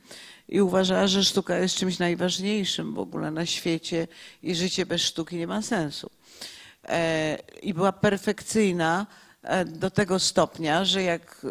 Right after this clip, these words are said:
usłyszała, że cokolwiek z jej głosem się dzieje, po prostu przestała śpiewać, dlatego że wszystkie jej występy musiały być doskonałe. E, i rozumiem, że tak mówiła. Oddała sztuce wszystko.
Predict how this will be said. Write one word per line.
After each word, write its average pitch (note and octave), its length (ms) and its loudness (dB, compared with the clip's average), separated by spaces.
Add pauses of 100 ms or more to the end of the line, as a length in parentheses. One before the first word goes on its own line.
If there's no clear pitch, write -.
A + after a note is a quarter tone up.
usłyszała, E3 960 2 (680)
że E3 420 0
cokolwiek E3 680 -6
z - 40 -18
jej D#3+ 160 -4
głosem D3+ 440 2
się E3 160 -4
dzieje, D#3 340 2
po F3+ 100 -6
prostu F3+ 280 -6
przestała E3 480 -2
śpiewać, - 640 -4 (340)
dlatego D#3 260 -2
że E3+ 120 -2
wszystkie F3+ 320 -2
jej F3 100 -2
występy E3 480 -2
musiały E3 340 2
być D#3+ 140 -6
doskonałe. F3+ 680 -2 (1080)
E, E3 380 0 (960)
i G3+ 160 4
rozumiem, G#3 420 2
że F#3+ 120 2
tak F#3+ 200 0
mówiła. E3+ 540 -2 (320)
Oddała G#3 460 -2
sztuce G3+ 360 0
wszystko. - 720 0